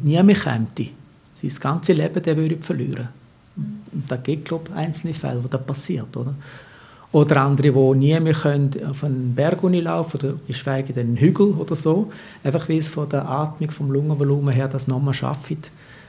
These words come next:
das ist sehr einschränkend, oder? Und darum denke ich auch, dass da vielleicht dem kann helfen, wenn man andere Menschen de-, kennt, oder, wo das passiert ist oder sogar selber erfahren hat,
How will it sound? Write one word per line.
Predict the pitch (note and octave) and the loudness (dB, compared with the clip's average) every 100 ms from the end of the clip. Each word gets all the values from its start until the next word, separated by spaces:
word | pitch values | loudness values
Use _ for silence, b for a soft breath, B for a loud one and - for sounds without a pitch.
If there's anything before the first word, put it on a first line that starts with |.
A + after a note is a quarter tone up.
| b b | b b
das | - C3 | -6 -4
ist | B2+ | -2
sehr | - C3+ | 2 4
einschränkend, | C#3+ D#3 E3 D3 A#2+ - B2 | 4 2 2 2 0 -4 -2
oder? | A#2 C#3+ C#3+ B B B B B - | -2 -4 -6 B B B B B -10
Und | D#3 B2+ - | -6 -4 -2
darum | C3+ C3+ B2+ | -2 -2 -2
denke | C3 C3 | 0 0
ich | - D#3 | -2 -2
auch, | D3 | 0
dass | D3 C#3+ - | -2 -6 -6
da | D3+ C3+ C#3 C3+ - - - - - - - - | -2 0 0 -2 -6 -12 -20 -20 -20 -20 -20 -10
vielleicht | - D#3 D3+ | 0 2 4
dem | D3 C3+ | 2 4
kann | C#3 | 2
helfen, | B2 C#3 D3+ - D#3+ B2 - - - - - | 4 4 2 0 0 -2 -8 -20 -20 -16 -2
wenn | C#3+ | 2
man | C#3 | 4
andere | C3+ D#3 D#3 | 4 4 4
Menschen | D3 D3 D3+ D3 | 2 2 -2 -2
de-, | - - - - | -2 -4 -6 -2
kennt, | - C#3+ G3+ E3 | 2 4 4 0
oder, | E3 | -4
wo | E3+ | -4
das | D#3+ C#3 | -6 -6
passiert | C#3 C3+ D#3+ E3 F3 | -6 -6 -4 -4 -2
ist | F#3 | -4
oder | D#3 | -4
sogar | C3 C#3+ B2+ | -4 -2 -2
selber | C3 C#3+ C#3+ | 2 2 2
erfahren | B2 B2 A2+ B2+ D#3 | -2 -4 -4 -2 -2
hat, | C3+ | -2